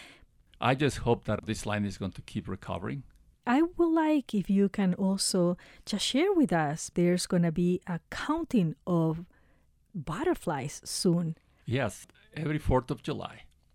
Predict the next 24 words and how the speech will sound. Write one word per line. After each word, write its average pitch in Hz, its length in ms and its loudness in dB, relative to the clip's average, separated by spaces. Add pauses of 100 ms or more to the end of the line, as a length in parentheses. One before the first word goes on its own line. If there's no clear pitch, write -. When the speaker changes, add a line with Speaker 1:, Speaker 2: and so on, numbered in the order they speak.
(240)
Speaker 1:
one 123 180 0
of 117 120 -2
our 104 100 0
board 110 420 -2
members, 95 460 -2
Janet 104 380 -4
Chu, - 300 -6 (800)
she's 135 240 0
the 101 80 -4
butterfly 107 520 0
lady 90 300 -4
in 85 100 -6
Boulder 87 240 -6
County. - 440 -12 (840)
She's 135 200 -2
been 127 180 4
doing 104 260 2
this 95 420 0
national 113 600 0
butterfly 101 500 -4
count 95 560 -6 (360)
for - 140 -4
forty 92 300 -4
years. - 400 -12